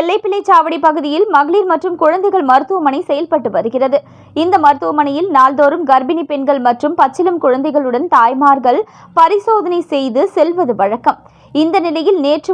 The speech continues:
முன்தினம் பச்சிளம் குழந்தைகளுடன் தாய்மார்கள் மற்றும் நிறைமாத கர்ப்பிணிகள் என பத்திற்கும் மேற்பட்டோர் ஒரே ஆம்புலன்ஸ் வாகனத்தில் அழைத்து சென்று உள்ளனர். இந்த வீடியோ சமூக வலைதளத்தில் வைரலாகி வருகிறது.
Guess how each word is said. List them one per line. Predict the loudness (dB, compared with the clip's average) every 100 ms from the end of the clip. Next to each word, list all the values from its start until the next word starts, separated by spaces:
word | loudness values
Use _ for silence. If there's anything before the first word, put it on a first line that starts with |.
| -2
முன்தினம் | -2 -2 0 -2 -4 _ _ 0
பச்சிளம் | 2 2 0 2
குழந்தைகளுடன் | 2 2 0 -2 0 0 2 4
தாய்மார்கள் | 4 4 2 2 0 0
மற்றும் | -2 -2 -2
நிறைமாத | -2 0 2 2 2 0
கர்ப்பிணிகள் | -2 -2 -2 -2 -2 -2
என | 0 0 -2 -20 -2 2
பத்திற்கும் | 2 2 2 0 -2
மேற்பட்டோர் | -2 -2 -2 0 2 2 2 0
ஒரே | 2 0 0 2
ஆம்புலன்ஸ் | 2 0 -4 -4 0
வாகனத்தில் | 2 2 -2 -4 -2 2 2
அழைத்து | 2 -4 -4
சென்று | -4 -4 -4
உள்ளனர். | -2 -2 -4 _ _ _ -8 -6
இந்த | -2 0 0
வீடியோ | -2 0 0 2
சமூக | 0 0 -2 0
வலைதளத்தில் | 0 0 -2 -2 -4 0
வைரலாகி | 0 2 0 0 -2 -4
வருகிறது. | -2 -2 -2 -2